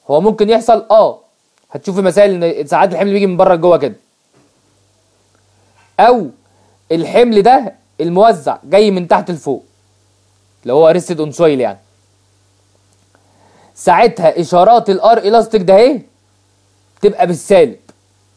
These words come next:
يعني مثلًا لو الحمل المثلث ده كان جاي من بره لجوه، كنت هعوض هنا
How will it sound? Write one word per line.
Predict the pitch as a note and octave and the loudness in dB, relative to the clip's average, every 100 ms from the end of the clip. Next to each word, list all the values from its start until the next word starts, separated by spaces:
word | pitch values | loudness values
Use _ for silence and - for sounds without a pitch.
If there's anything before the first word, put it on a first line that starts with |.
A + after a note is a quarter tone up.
| _ _ _ _ _ _ _ _ _ _ _ _ _ _ _ _ _ _ _ _ _ _ _ _ C#3 | _ _ _ _ _ _ _ _ _ _ _ _ _ _ _ _ _ _ _ _ _ _ _ _ -4
يعني | C#3 D#3+ | -2 0
مثلًا | G3 G3 E3+ | 2 2 2
لو | D#3+ D#3 | 2 0
الحمل | - G#3 G3+ | 0 -2 0
المثلث | F3+ D#3+ G3 F#3 | -2 0 2 2
ده | D3 F3 - _ - | 2 0 0 _ -10
كان | D3+ | -2
جاي | F#3 G#3 | 2 2
من | F#3 | 2
بره | G3 G#3+ | 2 2
لجوه، | G3 G#3 A#3+ C4 - _ _ _ | 2 2 4 2 -2 _ _ _
كنت | E3+ - F#3 | -8 -2 2
هعوض | F3 G#3 A#3 G#3+ F#3+ | 2 2 2 2 2
هنا | A#3+ C#4 | 2 2